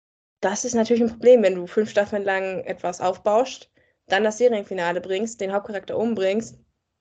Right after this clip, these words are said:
neben Merlin, und das auch noch an Weihnachten. <laughs> Das ist halt schon ein, äh, sehr großer Letdown, wenn ich das mal so formulieren darf.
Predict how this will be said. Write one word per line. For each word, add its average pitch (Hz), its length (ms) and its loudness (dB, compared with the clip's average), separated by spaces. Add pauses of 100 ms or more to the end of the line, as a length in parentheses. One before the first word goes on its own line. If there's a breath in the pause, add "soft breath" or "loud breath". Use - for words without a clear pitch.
(200)
neben 185 220 0
Merlin, 208 480 0 (960 soft breath)
und 226 140 4
das 240 120 6
auch 208 80 4
noch 214 120 4
an 220 140 0
Weihnachten. 226 640 0 (100)
<laughs> - 80 -20
Das - 160 -12
ist 240 200 -4
halt 208 160 -4 (440 loud breath)
schon 262 560 6 (340 loud breath)
ein, 196 400 -4 (140)
äh, 196 480 2
sehr 214 280 2
großer 220 640 -4
Letdown, 180 720 -4
wenn 180 160 -4
ich 190 80 -12
das 175 220 -4
mal 175 140 2
so 175 120 -6
formulieren 175 600 -2
darf. 170 280 -6